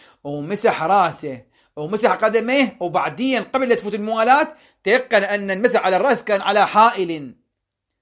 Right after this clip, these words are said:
فإذا المسح مو صحيح. نقول له: "ما طول الموالاة موجودة، امسح راسك." بس قلنا: "لا، وامسح القدمين." ليش؟ للترتيب.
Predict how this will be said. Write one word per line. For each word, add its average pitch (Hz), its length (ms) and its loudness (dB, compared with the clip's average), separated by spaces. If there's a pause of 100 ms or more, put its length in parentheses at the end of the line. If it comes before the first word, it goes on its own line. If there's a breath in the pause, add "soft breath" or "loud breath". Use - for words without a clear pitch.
(180)
فإذا 135 220 -14
المسح 165 300 -12
مو 190 140 -6
صحيح. 143 260 -12
نقول 135 140 -10
له: 131 60 -6
"ما 135 100 -8
طول 185 140 -8
الموالاة 170 280 -2
موجودة، 160 360 -6
امسح 196 260 0
راسك." 170 480 0 (180)
بس 269 320 6 (160)
قلنا: 135 160 -10
"لا، 190 260 -2 (220 soft breath)
وامسح 190 260 -4
القدمين." 190 580 -4
ليش؟ 202 360 -2 (280)
للترتيب. 123 1300 -12